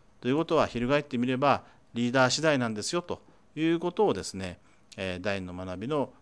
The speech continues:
この花を咲かすというところではえー、話を、おー、展開させました。まあ、ということで、まあ、第一の学び、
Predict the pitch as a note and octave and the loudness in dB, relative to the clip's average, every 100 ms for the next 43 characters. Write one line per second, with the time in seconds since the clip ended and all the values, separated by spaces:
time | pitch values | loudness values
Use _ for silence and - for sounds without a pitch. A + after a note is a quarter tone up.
0 | _ - A2+ F2 G2+ F#2+ - C3+ C#3 E3 | _ -6 -6 -4 -6 -6 -6 -6 -4 -6
1 | D#3+ G#3 A#3+ F#3 D#2 - - _ - G2 | -6 -2 0 2 0 -2 -14 _ -14 -10
2 | F2+ E2+ E2+ E2+ E2+ D#2+ - G#2+ G2 - | -8 -8 -10 -12 -14 -16 -12 -8 -6 -6
3 | F2+ C2+ - - E2+ D#2+ D2+ C2+ A1+ G#1+ | -8 -8 -14 -12 -10 -8 -8 -8 -10 -12
4 | G#1+ - A#1+ - G#2 F#2 F#2 - A2 G2+ | -16 -18 -18 -12 -10 -6 -6 -6 -6 -6
5 | - - - - _ - _ _ _ - | -8 -14 -20 -20 _ -20 _ _ _ -4
6 | C3 E3+ E3+ D3+ G2 D#2+ - _ - G#2+ | 4 6 6 2 0 -4 -10 _ -8 -2
7 | A#2+ A2+ G#2 G2 F#2 G2 G2 G2+ | 2 2 0 -6 -6 -4 -6 -8